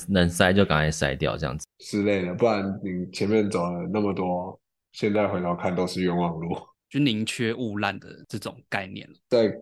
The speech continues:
Speaker 2: 可能还有一点选择的时候。
Speaker 1: 还有点时间的时候可以做选择，就尽量筛选吧。
Speaker 3: 因为男生相对年纪，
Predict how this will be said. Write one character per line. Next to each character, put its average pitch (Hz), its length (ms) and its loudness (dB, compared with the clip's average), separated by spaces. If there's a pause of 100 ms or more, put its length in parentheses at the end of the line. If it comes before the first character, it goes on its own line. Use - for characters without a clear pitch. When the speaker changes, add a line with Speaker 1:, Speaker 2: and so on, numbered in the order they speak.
Speaker 2:
可 - 140 -4
能 90 160 -4
还 95 140 -2
有 98 180 2
一 95 40 2
点 90 220 -2 (300)
选 87 340 0 (240)
择 90 240 0
的 98 100 -2
时 - 160 -2
候。 127 400 2 (300)
Speaker 1:
还 143 180 10
有 175 100 12
点 120 340 10
时 117 300 4
间 127 200 10
的 117 60 8
时 113 100 8
候 107 80 10
可 104 140 6
以 101 60 8
做 107 220 8
选 78 240 2
择， 82 140 0
就 92 100 6
尽 90 200 4
量 90 280 4
筛 85 220 4
选 85 240 -4
吧。 - 240 -14
Speaker 3:
因 185 80 0
为 220 100 2
男 127 220 2
生 160 340 -2
相 156 420 -2
对 160 180 2
年 117 260 2
纪， 156 160 -2